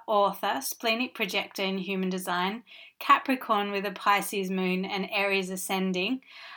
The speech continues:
I've been a transformational life coach and English as a second language teacher. I'm forty-three and from Perth, West Australia,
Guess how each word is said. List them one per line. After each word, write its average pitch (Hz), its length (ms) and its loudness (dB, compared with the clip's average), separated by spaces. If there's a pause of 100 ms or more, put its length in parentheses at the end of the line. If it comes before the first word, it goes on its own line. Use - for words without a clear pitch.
(100)
I've 202 240 4
been 220 200 2
a 214 60 -2
transformational 220 880 -2
life 180 320 4
coach 233 400 0
and 196 260 -2
English 214 440 -4
as 185 160 -4
a 185 40 -6
second 190 360 -4
language 208 360 0
teacher. 269 520 -2 (580)
I'm 202 220 6
forty-three 233 720 0
and 202 240 0
from 190 180 -4
Perth, 190 360 -4
West 190 260 -4
Australia, 180 640 -2